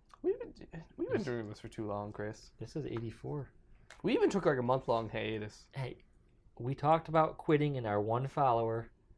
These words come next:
Speaker 1: messaged us and was like, "No, you can't do it."
Speaker 2: promised he would give us a review <laughs> if we did.
Speaker 1: <laughs> But you gotta
Speaker 2: I
Speaker 1: make
Speaker 2: know
Speaker 1: it
Speaker 2: we have
Speaker 1: episode a hundred.
Speaker 2: listeners, and we have followers, and nobody's reviewing us.
Speaker 1: Maybe that's all different people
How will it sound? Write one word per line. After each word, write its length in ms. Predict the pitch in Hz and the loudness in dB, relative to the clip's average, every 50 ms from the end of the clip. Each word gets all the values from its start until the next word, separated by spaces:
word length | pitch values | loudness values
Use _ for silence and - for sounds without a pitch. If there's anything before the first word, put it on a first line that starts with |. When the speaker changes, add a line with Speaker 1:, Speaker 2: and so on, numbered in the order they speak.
| _ _ _ - - - - - - _ _ _ _ - _ _ _ _ - - - - - 143 | _ _ _ -20 -20 -20 -20 -20 -20 _ _ _ _ -20 _ _ _ _ -18 -16 -14 -8 0 4
Speaker 1:
messaged 480 | 147 147 143 - - 151 135 123 - - | 6 6 6 6 4 0 0 2 4 6
us 300 | 123 117 120 120 120 - | 6 8 6 6 2 -2
and 80 | 131 127 | -4 -2
was 80 | 120 | 0
like, 240 | 120 117 117 - - | 0 0 0 -2 0
"No, 360 | 202 208 202 202 196 185 185 | 4 6 8 10 10 8 8
you 160 | 185 185 190 | 4 2 0
can't 300 | 180 - 202 185 175 175 | 0 0 0 0 0 4
do 160 | 175 185 185 185 | 6 6 8 8
it." 340 | 180 170 156 - - - - | 6 4 0 -2 -4 -10 -2
Speaker 2:
promised 560 | - - 165 180 180 190 190 180 175 - - | 6 8 10 10 10 10 10 8 4 4 4
he 100 | - 180 | 4 6
would 140 | 160 151 143 | 6 8 10
give 140 | 156 160 156 | 10 10 10
us 180 | 160 151 - | 8 8 6
a 40 | 143 | 6
review 720 | 135 135 131 120 117 117 123 139 147 147 135 135 143 139 135 - - | 4 4 4 2 2 4 6 8 10 10 10 10 10 8 8 4 -2
<laughs> 140 | - - - | -4 0 0
if 200 | 165 143 - - | 2 2 4 6
we 140 | 190 156 | 8 10
did. 360 | 151 147 170 160 151 147 143 147 | 12 12 12 12 12 12 12 12
Speaker 1:
<laughs> 640 | 190 196 214 202 202 214 208 233 - - - 359 359 - 320 311 - - - 320 339 330 320 302 285 - - - | 12 12 12 12 12 12 12 12 12 12 12 8 8 8 4 2 2 -2 -6 -6 -6 -4 -6 -8 -10 -10 -6 -4
But 120 | 143 131 | -4 2
you 40 | 135 | 6
gotta 160 | - 160 151 | 8 10 12
Speaker 2:
I 40 | 147 | 12
Speaker 1:
make 100 | 147 151 | 12 12
Speaker 2:
know 140 | 180 220 240 | 12 12 12
Speaker 1:
it 60 | 233 | 12
Speaker 2:
we 100 | 214 190 | 12 12
have 240 | 175 165 165 151 143 | 12 12 12 12 12
Speaker 1:
episode 80 | - 190 | 12 10
a 40 | - | 10
hundred. 300 | 135 - 143 131 127 135 | 8 6 6 8 8 8
Speaker 2:
listeners, 160 | 147 147 - - | 6 4 2 -2
and 100 | 147 139 | 0 6
we 100 | 139 139 | 8 8
have 140 | 139 135 139 | 8 8 10
followers, 600 | - 160 165 175 175 165 139 127 127 131 135 131 | 12 12 12 12 12 12 12 12 10 8 6 4
and 120 | 123 117 | 2 4
nobody's 320 | 127 151 170 165 180 170 156 | 6 8 8 10 8 8 8
reviewing 420 | 160 165 165 170 170 170 160 120 107 | 8 6 6 6 4 4 2 0 -4
us. 240 | 104 107 - - - - - _ - - - - - - - - - - - - - | -6 -8 -10 -16 -20 -20 -20 _ -20 -20 -20 -20 -20 -20 -20 -20 -20 -20 -20 -10 -4
Speaker 1:
Maybe 340 | 131 135 139 151 156 151 147 | 0 2 4 4 4 4 4
that's 220 | 135 123 113 - | 4 2 4 4
all 200 | 120 110 107 104 | 4 4 4 2
different 420 | 101 110 110 110 - - 104 90 | 0 -2 -4 -4 -6 -10 -10 -10
people 300 | - 101 101 - - 101 | -10 -10 -10 -10 -8 -10